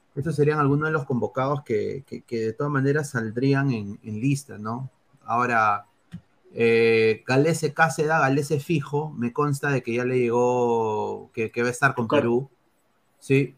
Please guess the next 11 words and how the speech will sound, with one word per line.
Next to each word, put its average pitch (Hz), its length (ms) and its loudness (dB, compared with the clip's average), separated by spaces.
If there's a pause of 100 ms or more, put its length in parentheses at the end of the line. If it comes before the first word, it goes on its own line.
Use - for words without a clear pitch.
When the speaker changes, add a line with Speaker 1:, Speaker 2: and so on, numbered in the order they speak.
Speaker 1:
eh, 113 680 -2
Alejandro 143 500 -2
Ramos, 156 720 0
de 120 100 -4
Nemustier, 143 920 -2 (240)
eh, 107 800 -6 (560)
Reina, 151 880 2 (260)
¿no? 135 340 -4
De 117 120 -4
Melgar, 143 640 0 (280)
Iberico, 160 840 -4